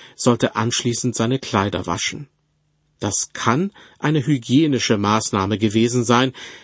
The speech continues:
die zugleich aber auch symbolischen Charakter hatte. Das eine lässt sich vom anderen nicht immer unterscheiden, weil eben beides zutreffend sein kann.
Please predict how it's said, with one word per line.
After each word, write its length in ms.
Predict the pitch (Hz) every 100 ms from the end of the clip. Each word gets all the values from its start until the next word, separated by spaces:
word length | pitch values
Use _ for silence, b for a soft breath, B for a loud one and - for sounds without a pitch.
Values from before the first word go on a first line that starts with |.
| B -
die 100 | 104
zugleich 560 | - 92 104 160 -
aber 220 | 160 165 160
auch 180 | 165
symbolischen 800 | - 165 160 175 185 139 - 107
Charakter 580 | 101 92 90 - 107 -
hatte. 320 | 113 - 82 _ _ _ _ _ _ _ _
Das 200 | - -
eine 420 | 117 123 160 151 B B B
lässt 360 | 107 131 - -
sich 160 | 135
vom 220 | - 101 -
anderen 500 | 110 127 120 123 120 -
nicht 360 | 110 117 -
immer 240 | 143 117 156
unterscheiden, 720 | 135 135 - 131 113 104 92 B B
weil 200 | 117 135
eben 300 | 151 156 175
beides 560 | 165 160 135 107 - -
zutreffend 600 | - 113 - 110 - -
sein 320 | 98 87 104
kann. 360 | - - 143